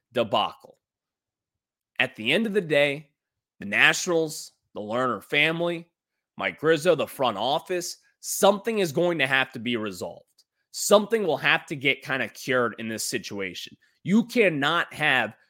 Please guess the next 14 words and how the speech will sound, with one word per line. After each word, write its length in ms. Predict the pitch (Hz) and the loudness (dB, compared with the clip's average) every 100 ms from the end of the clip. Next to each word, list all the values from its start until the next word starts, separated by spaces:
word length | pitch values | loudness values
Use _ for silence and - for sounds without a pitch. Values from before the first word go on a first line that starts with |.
| _ | _
one 180 | 113 147 | -2 0
of 40 | 156 | 2
your 160 | 143 | 0
franchise 680 | 117 147 147 151 165 135 113 | -2 0 0 0 0 0 2
legends 440 | 127 120 101 101 | 0 0 -2 -10
with 120 | 117 - | -10 -10
Steven 360 | - 156 156 | -6 -6 -6
Strasburg, 640 | 139 - 127 123 - 101 98 _ _ | -6 0 2 2 -2 -10 -12 _ _
your 160 | 143 156 | -2 0
World 360 | 123 156 165 156 | 2 2 2 0
Series 380 | 170 156 135 | 0 0 0
M 160 | 139 131 | 0 0
V 160 | 123 110 | -4 -4
P, 380 | - 101 - | -6 -8 -10